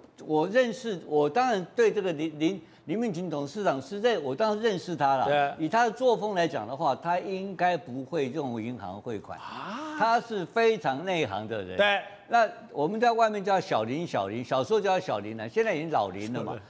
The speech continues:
Speaker 1: 那这个小林一定是非常精明的，用现金处理掉。这又是另外一个问题，又跑出来了嘛。如果这个涉及到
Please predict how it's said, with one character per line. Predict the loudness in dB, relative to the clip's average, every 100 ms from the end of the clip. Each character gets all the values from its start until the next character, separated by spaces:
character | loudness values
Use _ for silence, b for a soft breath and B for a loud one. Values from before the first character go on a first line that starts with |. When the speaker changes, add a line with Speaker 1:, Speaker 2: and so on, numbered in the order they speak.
| B B
Speaker 1:
那 | 2
这 | 4
个 | 2
小 | 2 4 4
林 | 4 0 0
一 | -2
定 | 0 0
是 | 0 -4 -4 -2
非 | 2 2
常 | 2 -2 -2
精 | -4 -2
明 | -2 -2
的， | 0 2
用 | 2 0
现 | -2 0 0 -2
金 | -6
处 | -8 -8
理 | -8 -8
掉。 | -8 -8 -10 B B 4
这 | 6
又 | 6
是 | 4 0
另 | 2
外 | 4
一 | 4
个 | 4
问 | 4
题， | 4
又 | 0
跑 | 0 -2
出 | 0
来 | 0 0
了 | -4
嘛。 | -10 -14 b b
如 | -2 2
果 | 4 4
这 | 4
个 | 4 4
涉 | 2 2 2
及 | 2 0
到 | 2 2